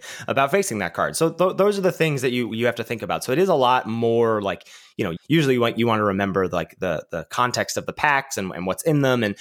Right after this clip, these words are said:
"Oh, this is gonna wheel, and, and I thought this might, or this card is gone," yada, yada, to figure out your lane. But it's on a whole other, like, nth degree of that thought process and the things you have to keep track of in a team draft.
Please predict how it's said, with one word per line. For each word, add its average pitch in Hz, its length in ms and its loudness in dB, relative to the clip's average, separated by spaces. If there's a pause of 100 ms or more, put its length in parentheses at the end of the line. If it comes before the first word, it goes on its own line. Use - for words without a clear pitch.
(160)
"Oh, 131 160 2
this 101 160 -4
is 98 100 -8
gonna 92 200 -4
wheel, 123 480 2
and, 95 320 -4
and 95 120 -4
I 90 80 -2
thought 110 280 -2
this 92 160 -6
might, 110 400 0
or 82 100 -4
this 104 220 -6
card 92 240 -2
is 82 100 -8
gone," 117 640 0
yada, 101 260 0
yada, 101 280 0
to 90 80 -4
figure 110 260 -2
out 90 100 2
your 90 160 -2
lane. 104 440 0 (280)
But 120 80 0
it's 120 140 0
on 143 100 2
a 110 60 2
whole 143 480 2
other, 113 280 4
like, 90 280 2
nth 107 320 -4
degree 92 560 -2
of 78 160 -2
that 87 300 2 (140)
thought - 300 0
process 85 480 0
and 85 140 -8
the 82 40 -10
things 90 240 -6
you 87 80 -4
have 85 120 -4
to - 80 -18
keep - 180 -12
track 76 300 -4
of 78 160 -4
in 73 80 -10
a 73 60 -10
team 73 200 -12
draft. - 480 -16